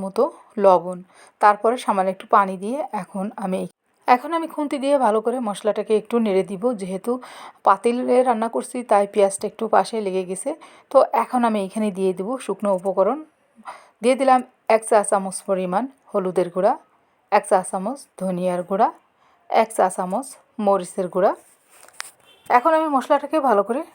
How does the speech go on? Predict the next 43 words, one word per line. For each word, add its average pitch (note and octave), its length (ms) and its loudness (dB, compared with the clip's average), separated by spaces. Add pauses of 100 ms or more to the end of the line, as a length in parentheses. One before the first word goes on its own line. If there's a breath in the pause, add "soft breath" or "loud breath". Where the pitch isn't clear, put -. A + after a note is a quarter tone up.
(140)
কষিয়ে, G#3+ 420 -2
আজকে B3 200 -6
কিন্তু D#4+ 280 0
আমি A#3 100 2
রান্না G3 260 2
করছি - 380 -4 (380)
লাউ F#3 260 8
দিয়ে G#3 260 -2 (200)
আর G3 80 -2 (140)
ইলিশ G#3+ 240 -6
মাছের G#3 340 -2
মাথা F3+ 300 -2
কাটা G3+ 240 4
কোটা G3+ 220 2 (180)
এগুলা F3+ 300 -2
দিয়ে। F3+ 140 -2 (340 loud breath)
তো - 60 2 (160)
এখন - 220 -4
আমি A#3 140 0
ইলিশ G3+ 200 -4
মাছের G#3+ 220 0
মাথা G3 320 -4 (100)
আর F#3 120 0
যে G3 60 -6
কাটা G3 280 0
কোটা B3 200 -4 (100)
ছিল, B3+ 120 -6 (220)
এগুলো F#3 220 -2 (120)
আমি F3+ 140 -6
দিয়ে F3+ 220 -2
দিলাম G#3+ 160 0 (100)
মশলার F3+ 380 -6
ভিতরে। F#3 260 -4 (480 loud breath)
মশলার A#3+ 400 0
সাথে B3+ 180 2
এখন G#3 260 -2
আমি F#3+ 220 0 (160)
এগুলো G3+ 220 -4 (140)
ভালো F3+ 200 0
করে G#3 200 2
একটু C4 160 -6 (300)
কষিয়ে F#3 380 -2
নিব। E3+ 120 -4